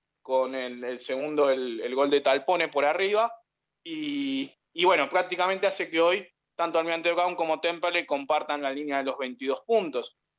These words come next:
Pero la verdad que es un campeonato muy parejo. También, eh, Güemes de Santiago del Estero se pudo despegar un poco, y,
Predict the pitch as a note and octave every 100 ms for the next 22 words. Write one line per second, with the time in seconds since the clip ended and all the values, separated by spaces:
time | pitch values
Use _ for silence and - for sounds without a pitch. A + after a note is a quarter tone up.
0 | _ E3+ F3 F3+ A#3+ A3 - G3 F3+ G#3
1 | A#3 F#3 G3 F3 G3 G#3 - B2+ - _
2 | _ _ _ _ _ _ _ _ _ D3+
3 | D#3+ G3 G3 G3 G3 E3+ D#3 E3+ G3+ F#3
4 | D#3+ D#3+ D#3+ F3 E3 D#3 G3+ G#3 G#3+ G#3
5 | - _ - D#3 F3 F3+ E3+ D#3+ - D#3+
6 | F3+ F3 E3+ A3+ A3 G#3 G#3 G#3 _ _
7 | _ C#3+ D3 C#3 C#3 C3+